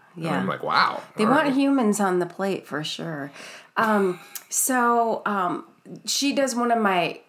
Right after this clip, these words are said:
Speaker 2: biggest pet peeves, um, by continuing to call the, her food sexy. I just, I don't like that, that word used to describe food.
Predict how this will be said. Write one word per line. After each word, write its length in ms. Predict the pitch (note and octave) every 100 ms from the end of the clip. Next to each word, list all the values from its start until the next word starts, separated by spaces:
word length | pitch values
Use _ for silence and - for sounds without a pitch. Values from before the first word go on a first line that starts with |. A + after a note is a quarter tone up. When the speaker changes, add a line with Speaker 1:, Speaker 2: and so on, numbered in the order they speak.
| -
Speaker 2:
biggest 400 | G#3 A3 A3+ G#3+
pet 220 | G#3+ G3+ -
peeves, 720 | G3 F#3+ G3+ A3+ B3 C4 - - - - -
um, 460 | F#3 F3 E3+ D#3+ C#3+
by 340 | G3 F3+ E3+ - - - - -
continuing 720 | A3+ G#3 - B3+ B3+ B3 G#3
to 120 | G3
call 640 | G3 - F#3 E3+ D#3 C#3 C#3
the, 260 | E3+ F#3 -
her 240 | - F#3
food 360 | E3+ F3+ F3 E3
sexy. 880 | - - D#3+ E3 - - F2+ E2+ - - - - _ _ _ _ _
I 140 | - G3+
just, 280 | E3 G3 - E3
I 100 | E3+
don't 380 | E3+ F3 F3
like 260 | D#3+ E3 D#3+
that, 340 | D#3+ C#3 D#3 - _ -
that 340 | D3 C3 - - _ _ -
word 380 | D#3+ D#3+ D3 D3
used 340 | C#3 - -
to 80 | D3+
describe 520 | D3 C3 - A#2+ B2+
food. 320 | - - -